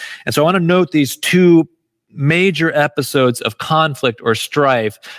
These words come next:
that take place between Jacob and Esau that set up Genesis thirty-two. So the first, uh, episode is when Jacob cheats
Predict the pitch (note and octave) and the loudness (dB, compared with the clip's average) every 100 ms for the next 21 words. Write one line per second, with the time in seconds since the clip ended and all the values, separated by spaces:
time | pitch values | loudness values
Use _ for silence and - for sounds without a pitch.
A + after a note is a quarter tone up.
0 | - A#2 A2+ - D3+ - - C#3 C3 - | -6 -6 -2 -2 -2 -4 -2 0 0 -4
1 | A#2+ B2+ A2+ B2+ B2 A#2+ A#2 B2 B2 A#2+ | -4 -4 -2 -2 -2 -4 -6 -2 -2 0
2 | G#2 G2+ A#2+ - E3 - A#2 - A2+ G#2+ | 0 -2 -4 -2 0 0 -2 -2 -6 -6
3 | - G2+ - - _ _ - A2 G#2+ - | -8 -10 -10 -16 _ _ -2 0 0 -2
4 | B2 G2 - C#3 B2 G3 G3+ G3+ - - | -2 -2 -4 -2 0 0 0 -2 -8 -4
5 | B2+ B2+ B2 A#2+ - A2+ G#2+ - - - | -2 0 -2 -4 0 0 0 -6 -20 -12
6 | - B2 A#2 - D3+ D#3+ F3+ B2+ - D#3+ | -4 -2 -2 -2 -2 -2 -2 -4 -4 0
7 | D#3 C3+ | 0 0